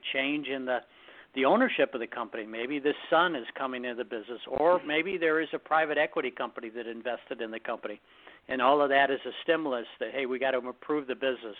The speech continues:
We gotta paint the house. We gotta improve our information structure." So there's a lot of reasons why these projects get off the ground. The, uh, but the underlying part of it is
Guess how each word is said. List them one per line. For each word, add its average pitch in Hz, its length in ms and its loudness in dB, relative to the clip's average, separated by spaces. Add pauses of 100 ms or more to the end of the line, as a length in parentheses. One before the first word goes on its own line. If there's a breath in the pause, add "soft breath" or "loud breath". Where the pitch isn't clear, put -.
We 123 100 -6
gotta 117 160 -4
paint 143 300 -6
the 123 60 0
house. 120 280 2 (140)
We 104 80 -14
gotta 123 240 -2 (420 loud breath)
improve 135 380 2
our 131 80 0
information 127 640 -4
structure." 127 480 -2
So 135 60 -10
there's 127 220 -4
a 139 40 2
lot 175 180 6
of 160 100 4
reasons 143 460 -4
why 127 300 0 (640 soft breath)
these 139 320 -4
projects 123 520 -2
get 127 140 -4
off 120 160 -4
the 120 80 -12
ground. 117 320 -4 (300)
The, 135 300 0
uh, 135 120 0 (200)
but 139 200 0
the 123 80 -4 (140)
underlying 202 760 4
part 123 260 0
of 110 100 -10
it 117 100 -6
is 131 340 -6